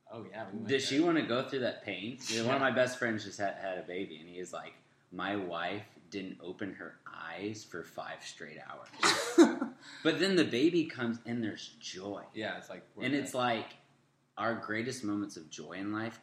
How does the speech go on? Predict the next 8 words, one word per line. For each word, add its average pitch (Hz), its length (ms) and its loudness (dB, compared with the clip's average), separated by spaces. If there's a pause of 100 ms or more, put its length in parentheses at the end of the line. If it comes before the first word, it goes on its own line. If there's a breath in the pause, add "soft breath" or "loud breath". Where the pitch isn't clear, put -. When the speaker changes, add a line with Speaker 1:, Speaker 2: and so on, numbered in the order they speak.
Speaker 2:
come 95 680 -8
on 92 460 -10
the - 220 -12
other 92 380 -8 (180)
end 98 160 -4
of - 100 -10
discomfort. - 520 -20 (420)
Speaker 1:
Yeah. 98 160 -14